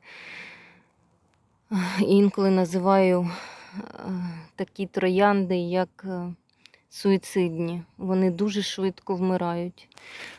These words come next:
Але це все із-за того, що просто немає вчасно оброботок, обро-, не обробляють вчасно в магазині, і вони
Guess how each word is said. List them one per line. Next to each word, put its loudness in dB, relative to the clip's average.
Але 2
це -4
все -2
із-за -2
того, -4
що -6
просто -4
немає -2
вчасно -2
оброботок, -4
обро-, 0
не 0
обробляють -2
вчасно -6
в -2
магазині, 0
і -6
вони -2